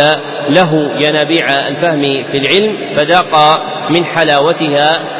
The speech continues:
ما يحرمه المتعسفون في مقالاتهم في أبواب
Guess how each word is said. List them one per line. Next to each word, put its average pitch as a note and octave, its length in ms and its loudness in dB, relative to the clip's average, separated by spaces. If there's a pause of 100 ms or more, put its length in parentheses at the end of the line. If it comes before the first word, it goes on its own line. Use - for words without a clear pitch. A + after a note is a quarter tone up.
(140)
ما D#3 140 2
يحرمه D#3+ 840 0 (480)
المتعسفون D3+ 920 0
في C#3+ 200 -2
مقالاتهم C#3+ 680 0
في A#2 220 -2
أبواب D3+ 300 2